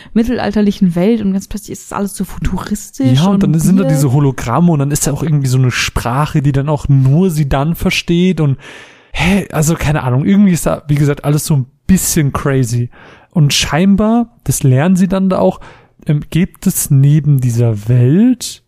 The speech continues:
Speaker 2: die sie kennen, noch eine andere Welt namens Terra. Keine Ahnung, das ist irgendwie ganz komisch.
Speaker 1: Genau, also
Speaker 2: Also
Speaker 1: man erfährt noch nicht so richtig, was da
Speaker 2: Ja,
Speaker 1: abgeht.
Speaker 2: genau.
Speaker 1: Und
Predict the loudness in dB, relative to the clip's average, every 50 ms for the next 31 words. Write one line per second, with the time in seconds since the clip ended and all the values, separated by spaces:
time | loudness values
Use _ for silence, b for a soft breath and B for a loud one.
0 | _ -2 0 0 0 2 2 2 0 0 0 -4 -4 -2 0 2 2 2 2 2
1 | 0 -2 -2 -4 -4 -4 -4 -4 -2 -2 0 4 4 4 4 4 2 0 0 0
2 | 0 0 0 0 0 0 -2 0 0 2 0 0 -2 -4 -10 -10 -6 -4 -2 -2
3 | -2 -2 -6 -10 -12 -14 _ _ _ _ _ _ _ _ _ -8 -4 -2 -2 0
4 | 0 0 0 0 0 0 0 0 0 2 2 2 2 2 2 0 0 0 0 -2
5 | -2 -2 2 2 2 2 2 0 0 0 0 2 2 2 2 2 0 0 2 0
6 | 0 -2 -2 -2 0 2 2 2 2 2 0 0 0 0 -2 -4 -10 -12 -10 -8
7 | -6 -6 -4 -2 0 0 0 2 0 0 0 0 0 0 0 0 0 0 2 2
8 | 2 0